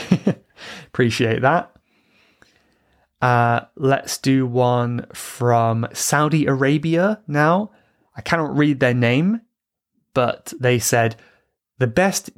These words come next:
teacher ever. Thank you for this podcast. I really love it, and you give me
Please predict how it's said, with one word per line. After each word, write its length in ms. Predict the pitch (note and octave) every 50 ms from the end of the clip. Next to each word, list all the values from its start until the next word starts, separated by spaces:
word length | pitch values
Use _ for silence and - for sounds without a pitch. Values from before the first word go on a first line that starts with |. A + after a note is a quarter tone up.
| _ _
teacher 680 | - - - F#3 - - - - D#3+ D3+ C#3+ C#3+ C#3+ C#3 _ _ _ _ _ _ -
ever. 400 | - B2+ A#2+ A2+ G#2 F#2 F#2+ F#2 _ _ _ _ _ _ _ _ _ _ _ _ _ _ _ _ _ _ _ _
Thank 320 | - - G3 G#3+ G3 -
you 80 | G3+ F3
for 100 | - D#3+
this 140 | C#3+ C#3 -
podcast. 520 | - D3 C#3 - - C#3+ C#3 A#2 - -
I 60 | C3
really 400 | B2+ B2+ C3+ D3+ F#3 G#3 G#3 G3+
love 300 | F3 D#3+ D#3 D3+ D3 C3
it, 240 | C#3 C#3+ C#3+ - - -
and 160 | C#3 C3+ C3
you 100 | C3 C3
give 260 | B2 - C#3+ C3+ -
me 380 | C#3+ C3+ C3 B2+ B2 B2 A#2+